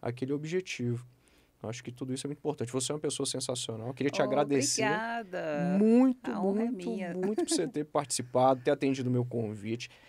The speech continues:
Speaker 1: Você sempre
Speaker 2: Uau.
Speaker 1: tá disponível. Queria que você viesse pra cá, queria que você trabalhasse, eh, aqui. A gente já trocou informação
Speaker 2: Aham.
Speaker 1: sobre isso várias vezes. Eu te conheço há vários anos. Sei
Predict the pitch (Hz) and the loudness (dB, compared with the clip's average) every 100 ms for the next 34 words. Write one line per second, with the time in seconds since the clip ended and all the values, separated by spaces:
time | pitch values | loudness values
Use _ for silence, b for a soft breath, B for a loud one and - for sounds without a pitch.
0 | B - 131 127 156 - 185 151 143 165 | B -4 0 2 2 2 2 0 0 2
1 | 160 - 135 113 117 131 147 143 - _ | 2 0 0 0 2 2 2 -2 -8 _
2 | _ 131 135 143 127 139 120 117 120 - | _ 2 2 2 2 2 4 4 2 -2
3 | 104 - 117 120 123 123 123 123 127 123 | -6 0 0 0 -4 -6 -4 2 4 6
4 | 110 117 123 123 - 117 b b b b | 6 6 6 4 -2 -6 b b b b
5 | - 120 117 113 104 - - - 131 131 | -6 0 2 2 -2 -2 -4 -4 2 4
6 | 120 123 131 131 123 120 117 120 120 117 | 4 0 0 0 -2 0 -2 -2 0 0
7 | 110 - - 120 123 123 117 113 127 143 | 0 -2 0 0 0 -2 2 6 8 6
8 | 120 110 113 123 120 - 123 123 120 110 | 2 0 0 0 -2 -2 -2 0 0 0
9 | 113 131 127 113 123 127 - b b b | 0 0 0 -2 -2 -2 -8 b b b
10 | - - - 156 165 131 120 | -2 2 4 6 6 4 -2